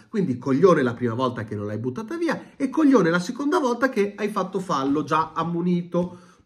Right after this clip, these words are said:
pirla, pirla. Quindi, Laziali, dire che il milanista vi ha rubato la partita... è una cazzata. Che poi <coughs> sia stato antisportivo il gesto di Pulisic di continuare, questo è un altro discorso,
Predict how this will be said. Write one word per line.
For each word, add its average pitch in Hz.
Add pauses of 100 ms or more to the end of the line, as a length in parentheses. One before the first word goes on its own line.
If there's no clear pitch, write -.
pirla, 208 (240)
pirla. 208
Quindi, 254
Laziali, 160
dire 285
che 196
il 170
milanista 190
vi 156
ha 151
rubato 170
la 139
partita... 101 (480)
è 277
una 254
cazzata. - (340)
Che 370
poi 143 (320)
<coughs> -
sia -
stato 277
antisportivo 254
il 202
gesto 214
di 190
Pulisic 214
di 196
continuare, 208
questo 392
è -
un 277
altro 320
discorso, 254